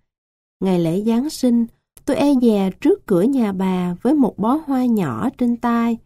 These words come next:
Hôm đó, hình như bà vui hơn mọi ngày. Mấy tháng sau, tôi ghé thăm bà lần nữa.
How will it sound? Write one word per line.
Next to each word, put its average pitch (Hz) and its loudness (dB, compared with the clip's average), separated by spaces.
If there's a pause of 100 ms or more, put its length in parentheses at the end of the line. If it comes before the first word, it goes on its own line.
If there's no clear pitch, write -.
(400)
Hôm 214 0
đó, 220 -2 (420)
hình 220 2
như 254 2
bà 214 0
vui 240 2
hơn 269 0
mọi 165 0
ngày. 180 -2 (540)
Mấy 220 0
tháng 269 -4
sau, 226 -2 (320)
tôi 277 2
ghé 269 2
thăm 277 0
bà 202 0
lần 175 0
nữa. 160 -2